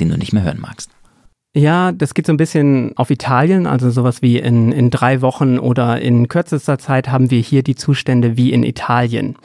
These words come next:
Speaker 2: Oder vielleicht, äh, das ähnliche Geschehen. Also diese direkten Vergleiche, "In drei Wochen ist halb Italien infiziert." Das kann ich nicht mehr so richtig hören, obwohl, da muss ich ein bisschen einschränken dann.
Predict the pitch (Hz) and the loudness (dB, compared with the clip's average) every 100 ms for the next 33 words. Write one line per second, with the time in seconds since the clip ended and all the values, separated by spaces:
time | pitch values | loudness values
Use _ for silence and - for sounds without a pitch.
0 | - - - 120 113 113 110 - 113 113 | -20 -16 -4 -2 0 0 -2 -4 -2 -2
1 | 107 - 135 113 107 107 _ - 117 190 | -4 -6 -4 -4 -4 -8 _ -8 -4 -2
2 | 117 113 120 - - - - 147 120 123 | -2 -2 -4 -4 -4 -4 -6 -6 -4 -4
3 | - - - - 123 117 123 123 - 135 | -6 -14 -12 -4 -2 0 -2 -2 -6 -8
4 | 120 117 117 - 120 117 - 113 117 - | -4 0 0 0 -2 -2 -2 -2 -2 -2
5 | 117 113 - - 156 127 - 123 - - | -2 -2 -6 -6 -6 -4 -2 -2 -4 -4
6 | 123 120 120 117 120 120 - 139 143 - | -2 0 -2 -4 -4 -4 0 0 0 -8
7 | - - - _ 147 135 151 151 147 139 | -20 -20 -20 _ -6 -4 -2 -2 0 -2
8 | - 143 131 131 - 135 - - 123 - | 2 0 2 -2 -2 -4 -4 -6 -6 -8
9 | - - 120 117 110 98 131 - 123 120 | -16 -2 0 0 -2 -4 -6 -4 0 0
10 | 120 120 - 123 120 123 120 117 120 120 | 0 -4 -4 -2 0 2 0 -2 -4 -4
11 | 123 - - - 135 - 147 | -4 -6 -10 -10 -10 -10 -10